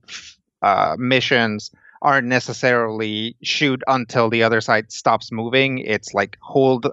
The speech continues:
a place or, um, basically storm a place or, um, accomplish a mission before a certain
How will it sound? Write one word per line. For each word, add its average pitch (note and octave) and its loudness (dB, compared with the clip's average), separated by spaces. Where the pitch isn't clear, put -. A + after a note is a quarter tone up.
a B2 4
place C3 0
or, G#2+ 2
um, F#2 -2
basically G#2+ 0
storm C3 2
a C#3 0
place C3 0
or, G#2 2
um, G2+ 2
accomplish B2+ 0
a A#2+ 0
mission A#2+ 2
before A2 -2
a G#2 2
certain G#2+ -4